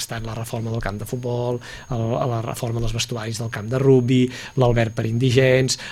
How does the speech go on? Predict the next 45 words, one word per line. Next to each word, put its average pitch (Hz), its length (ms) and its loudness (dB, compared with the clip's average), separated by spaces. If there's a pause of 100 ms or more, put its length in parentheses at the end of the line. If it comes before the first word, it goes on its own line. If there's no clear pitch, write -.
(120)
el 127 80 4
projecte 127 380 4
de - 20 4
millora 120 260 4
de 117 120 0
l'estació 117 500 0
al 117 80 -2
poble 113 220 -4
de 117 80 -2
Garraf, 139 420 6 (160)
el 131 160 0
centre 120 180 2
cívic 113 220 -2
de 113 80 -2
les 113 160 -2
botigues, 127 320 4
etcètera, 113 320 -4
etcètera. 175 300 4 (720)
I 220 160 8
després 202 400 4
altres 147 320 2
projectes 151 380 2
que 165 100 -2
formen 127 240 -2
part 117 160 -4
del 117 80 -4
pla 110 160 -4
de 98 80 -10
mandat. - 320 -12 (380)
Això - 80 -6
en 123 80 -4
aquestes 120 240 -4
properes 123 320 -6
setmanes 139 320 -2
el 120 80 -2
govern, 147 380 4 (500)
doncs, 120 400 2
eh, 117 60 2 (180)
decidirem 143 400 6
i 139 80 4
fins 175 140 6
i - 20 6
tot 202 160 4
compartirem 156 640 6 (420)
també 127 160 4